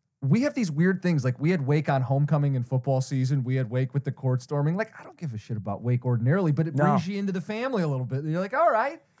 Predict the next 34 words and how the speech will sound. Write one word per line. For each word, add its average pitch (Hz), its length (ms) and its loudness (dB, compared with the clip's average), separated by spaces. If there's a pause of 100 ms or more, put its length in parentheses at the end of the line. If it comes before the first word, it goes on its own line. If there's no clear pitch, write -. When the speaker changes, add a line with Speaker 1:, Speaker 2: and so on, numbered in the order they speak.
Speaker 1:
I'm 285 140 -2
down 269 200 4
with 185 100 4
what's 165 140 0
going 151 260 4
on 135 180 4
out 131 60 4
Speaker 2:
I've 139 100 2
Speaker 1:
in 143 60 0
Speaker 2:
always 143 260 4
been 147 80 -2
Speaker 1:
Winston-Salem." 147 320 0 (100)
Speaker 2:
fascinated 120 380 -2
by 113 160 -8
Wake 110 400 -10
because 120 320 -2
it's 120 120 -4
a 127 60 -2
very 120 420 -4
small 113 460 -6
school 151 320 -6
and 117 80 2
Speaker 1:
Yeah. 120 140 2
Speaker 2:
nobody 131 180 0
realizes 156 640 -8
it. 87 80 -14
I 95 60 -10
think 156 180 -4
they 160 80 -2
got, 156 120 0
like, 135 140 -2
three 151 260 -6
thousand 127 420 -4
undergrads. 110 640 -10